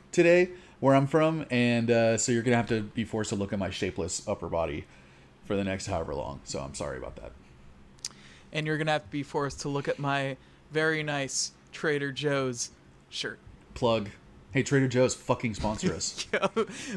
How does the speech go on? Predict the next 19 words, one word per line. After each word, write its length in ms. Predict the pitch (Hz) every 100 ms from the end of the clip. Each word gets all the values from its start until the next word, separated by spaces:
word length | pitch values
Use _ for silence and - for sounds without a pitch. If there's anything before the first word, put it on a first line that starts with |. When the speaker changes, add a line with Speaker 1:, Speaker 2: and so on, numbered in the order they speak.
| 143
Speaker 2:
we, 180 | 165 170 - - - -
Trader 280 | - 220 311
Joe's 260 | 269 269 254
has 220 | 190 208
a 60 | 208
podcast. 840 | 180 185 180 170 147 143 - - - - - -
They 160 | 180
have 240 | 190 220 220
some 220 | 196 151 -
podcast 500 | - 160 180 - 185 170
stuff 340 | - 196 -
going 300 | 156 156 156
on. 280 | 160 160 135
We 100 | 143
should 160 | 156 175
get 120 | 185
on 220 | 196 190
it. 140 | 139 - - -
Speaker 1:
That 200 | 127 131